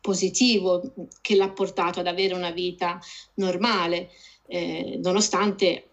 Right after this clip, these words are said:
anche l'interven-, gli interventi che ha avuto lui, che ha avuto Nicolò, che erano interventi pionieristici e che, che sono sui libri di medicina, e quindi anche questi in qualche modo, eh, straordinari nella loro, nel loro evolversi.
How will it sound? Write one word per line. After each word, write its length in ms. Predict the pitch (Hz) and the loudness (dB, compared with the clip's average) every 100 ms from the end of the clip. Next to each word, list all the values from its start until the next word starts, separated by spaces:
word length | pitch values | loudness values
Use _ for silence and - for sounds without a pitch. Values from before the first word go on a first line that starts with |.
| - | -4
anche 260 | 202 196 | -2 0
l'interven-, 520 | 180 175 170 180 185 - | -2 -2 -2 -2 -4 -6
gli 160 | - | -6
interventi 460 | 190 190 180 196 202 | -2 0 2 2 0
che 100 | 196 | 0
ha 20 | |
avuto 260 | 175 190 180 | 0 0 2
lui, 260 | 190 202 | 4 4
che 80 | 190 | 2
ha 40 | 175 | 0
avuto 200 | 180 180 | -2 -2
Nicolò, 320 | 175 185 196 | -2 2 2
che 260 | 196 - | 0 -2
erano 140 | 202 180 | 0 0
interventi 480 | 180 175 196 202 196 | -2 0 0 0 -2
pionieristici 1040 | 185 175 175 190 220 - 196 - 175 170 - - - | 0 0 2 2 0 0 0 2 2 -2 -6 -14 -14
e 140 | - 196 | -2 2
che, 600 | 202 180 175 175 180 190 | 4 2 2 -2 -6 -6
che 100 | 202 | -4
sono 220 | - 220 | 0 2
sui 140 | 220 196 | 2 0
libri 200 | 202 202 | 2 2
di 100 | 190 | 2
medicina, 720 | 180 196 - 269 208 175 170 | 0 2 4 4 2 -2 -8
e 100 | 170 | -8
quindi 220 | - 180 | -6 -4
anche 160 | 175 180 | -4 2
questi 320 | 196 180 185 | 2 2 -8
in 60 | |
qualche 280 | 175 175 180 | -6 -6 -4
modo, 720 | 180 190 185 175 175 262 - - | -2 -2 0 0 0 -2 -8 -6
eh, 160 | 202 | -4
straordinari 1040 | 185 226 202 202 202 214 165 175 180 170 190 | -2 2 4 4 4 2 2 -2 -2 -4 -6
nella 220 | 185 180 | -4 -2
loro, 540 | 185 185 185 175 170 - - 254 - | 0 0 0 0 -2 -8 -14 -14 -4
nel 180 | 196 190 | 0 4
loro 160 | 196 | 4
evolversi. 840 | 185 170 165 175 175 - 165 165 | 4 2 0 -2 -4 -2 -4 -4